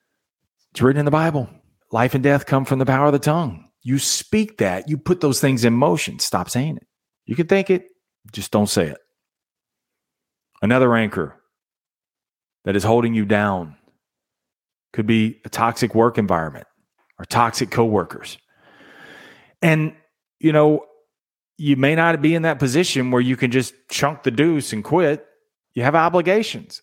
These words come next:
I get that. But if you're on a sinking ship, find a way off that boat. So what I want you to do, if you're in a toxic work environment, you got a toxic manager,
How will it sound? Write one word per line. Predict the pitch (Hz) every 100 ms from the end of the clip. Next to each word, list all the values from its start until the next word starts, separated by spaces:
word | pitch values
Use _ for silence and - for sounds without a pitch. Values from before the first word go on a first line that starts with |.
| -
I | 127
get | 190 214
that. | 151 - - _ _ _ _ _ _ _ _ _ _ - _ _ _ _ _
But | - 156 151 - _ _ _ -
if | 160 143
you're | 175
on | 214
a | 220
sinking | - 208 170
ship, | 135 202 175 113 - _ _ _ _ _ _ _ _ _ _ _ _ -
find | 160 185
a |
way | 151 156
off | 147 143
that | 123 110
boat. | 101 90 - _ _ _ _ _ _ _ _ _ _ _ _ _ _ _
So | -
what | 139 151
I |
want | 143 202 -
you | 170
to | 127
do, | 95 78 - _ _ _ _ _ _ _ _ _ _ _ _ _ _ _ _ _ _ _ _ _ _
if | 156 160
you're | 165
in | 160
a | 147
toxic | 156 143 147 147
work | 127 139 156
environment, | 113 92 57 - - _ _
you | -
got | 151
a | 147
toxic | - 143 151 - 156
manager, | 131 143 151 95 71